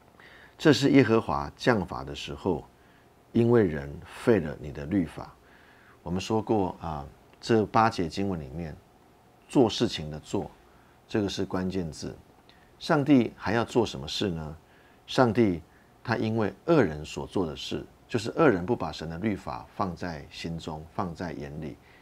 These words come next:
因此诗人呼吁：那该是神你起来做事的时候了。神要做的就是他的审判。因此呢，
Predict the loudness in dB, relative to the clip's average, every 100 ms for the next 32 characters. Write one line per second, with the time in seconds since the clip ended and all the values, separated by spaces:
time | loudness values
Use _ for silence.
0 | _ -4 -2 -2 -6 -10 -14 _ _ -4
1 | 0 0 -2 -4 -2 -2 -4 -8 -20 -20
2 | -8 0 0 0 -8 -2 -2 0 -2 -2
3 | -8 -10 -14 -18 -12 -10 -8 -10 -10 -14
4 | -4 -2 -2 -4 -6 -6 -10 -12 -12 -12
5 | -14 -20 _ _ _ -12 -6 -4 -2 0
6 | -2 -4 -14 _ _ -6 -4 -4 -8 -8
7 | -10 -10 -14 -12 -12 -12 -14 _ _ -20
8 | -20 -20 -14 4 4 4 0 -6 -4 -4